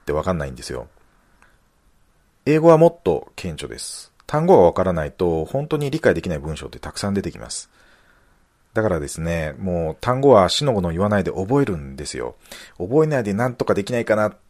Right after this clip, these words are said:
て考えれば考えるほど苦しくなります。だから割り切ってください。もう覚えようということですね。で、実際に英単語を覚えてもらっただけでですね、リーディングで言うと一点ゼロとか二点ゼロとかスコアが上がってくる人っていうのはいます。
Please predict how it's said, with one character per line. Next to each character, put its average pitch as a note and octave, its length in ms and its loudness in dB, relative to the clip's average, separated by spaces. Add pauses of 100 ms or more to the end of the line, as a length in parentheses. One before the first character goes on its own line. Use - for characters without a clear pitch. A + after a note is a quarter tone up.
(120)
て E2+ 220 -2
考 A#2 200 -6 (120)
え A#2 60 4
れ G2+ 40 4
ば F2 120 -2
考 G2 140 -4 (100)
え G2 40 2
る E2 60 -4
ほ D2+ 100 -12
ど C#2 120 -8
苦 F#2+ 260 -8
し - 60 -6
く - 100 -12
な C2 100 -10
り A#1 60 -16
ま A1+ 140 -14
す。 - 200 -10 (380)
だ F2 100 -4
か F2+ 120 -2
ら E2 100 -2
割 E2+ 200 -4
り - 40 -20
切 A2+ 80 -6
っ - 40 -6
て F2 100 -4
く C2+ 60 -6
だ C2+ 100 -6
さ C2 180 -6
い。 G1+ 100 -16 (120)
も D2 260 -10
う D#2 60 -10
覚 G#2 160 2
え - 20 4
よ G#2 140 2
う - 100 -14
と - 260 -18
い C#2 40 -10
う C2+ 60 -12
こ - 100 -14
と G#1+ 80 -14
で - 80 -16
す F2+ 100 -10
ね。 G#2+ 160 -4 (1080)
で、 F#2 100 -8
実 F#2+ 280 -6 (100)
際 D#3 100 -2
に D#3 320 -4
英 D#3 160 -2
単 F#3 280 -2
語 F2+ 240 2
を F#2 160 -4
覚 D#3 160 0
え - 20 2
て G2+ 100 -4
も E2 120 -4
ら F2+ 80 0
っ G2 100 -8
た F#2 140 -8
だ E2+ 140 -6
け C3 120 -2
で G2+ 100 0
で C#2 100 -8
す - 140 -10
ね、 E2 440 -6 (120)
リ A2+ 120 -6
ー - 40 -4
デ B2+ 60 -4
ィ C3 80 -4
ン B2+ 80 -4
グ A#2+ 140 2
で A#2+ 100 4
言 A2+ 100 4
う - 20 -8
と G#2 240 0
一 A#2+ 60 -4
点 F#2+ 200 -2
ゼ F#2 100 0
ロ E2 80 -2
と D2 80 -12
か D2+ 100 -10
二 G2+ 160 -4
点 D2+ 180 -8
ゼ E2+ 100 -6
ロ D#2 100 -6
と - 100 -12
か C2 180 -6
ス - 80 -10
コ F#2+ 120 -2
ア F2 40 0
が D2+ 180 -6
上 D2 40 -8
が D#2 80 -4
っ - 60 -10
て - 140 -10
く - 120 -10
る E2+ 60 -4
人 - 200 -12
っ - 20 -12
て - 140 -16
い - 20 -14
う - 20 -14
の C2+ 60 -10
は C2+ 100 -10
い C#2+ 80 -12
ま D#2+ 140 -6
す。 - 180 -12